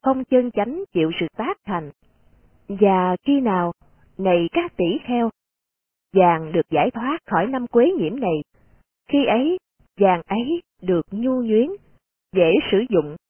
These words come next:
sáng chói, không bị bể dụng và chân chánh chịu sự tác thành. Và các đồ trang sức nào người ta muốn, như nhẫn, như bông tai, như vòng cổ, như dây chuyền vàng, vàng ấy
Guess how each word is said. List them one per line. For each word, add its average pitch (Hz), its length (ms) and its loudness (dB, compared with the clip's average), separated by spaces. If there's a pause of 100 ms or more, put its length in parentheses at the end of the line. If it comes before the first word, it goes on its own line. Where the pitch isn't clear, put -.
(260)
sáng 202 200 -8 (120)
chói, 247 320 -4 (420)
không 277 260 0
bị 170 200 0
bể 165 260 0
dụng 165 280 -2 (300)
và 180 280 2 (160)
chân 226 260 2
chánh 240 280 -4 (160)
chịu 165 240 4 (100)
sự 156 160 -4
tác 302 200 -6 (120)
thành. 170 260 -6 (960)
Và 190 340 4
các 330 180 -4
đồ 190 220 4
trang 247 260 -2
sức 370 160 0
nào 185 280 -2 (180)
người 196 180 2
ta 226 200 -4
muốn, 226 340 0 (380)
như 208 180 2
nhẫn, 185 420 -2 (260)
như 226 140 2
bông 233 240 0
tai, 233 380 -2 (300)
như 196 160 -2 (120)
vòng 151 280 0
cổ, 156 300 0 (320)
như 233 200 0
dây 240 180 4
chuyền 175 340 0
vàng, 165 280 -2 (600)
vàng 165 240 0
ấy 247 340 -4